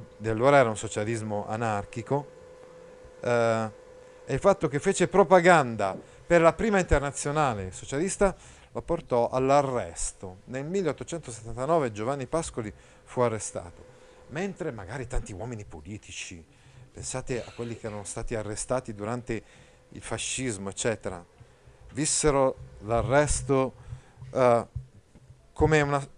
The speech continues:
una sorta di verifica e consolidamento di quella che era la loro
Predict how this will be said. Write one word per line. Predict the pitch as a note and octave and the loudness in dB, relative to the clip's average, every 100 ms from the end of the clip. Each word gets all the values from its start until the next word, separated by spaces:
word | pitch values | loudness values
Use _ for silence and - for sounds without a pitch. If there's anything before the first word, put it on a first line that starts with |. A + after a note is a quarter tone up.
| - | -12
una | B2+ | -8
sorta | A#2+ E3+ C3+ C#3 | 0 0 2 0
di | B2+ | -2
verifica | B2 C#3 F#3 F3 - | -4 -2 -2 -4 -2
e | C#3+ C#3 | -2 2
consolidamento | A3+ A3 - F3 C#3+ C#3 C#3 G2 - F#2 - - - _ | 4 4 4 2 2 0 -2 -4 -8 -12 -14 -20 -20 _
di | - A2 | -10 -4
quella | D3+ D3 C3+ | 2 2 2
che | - | 0
era | C3 B2+ B2 | -2 0 -2
la | A#2 | -2
loro | B2 B2+ B2 A2+ G#2+ G2 | -2 -2 0 0 0 -4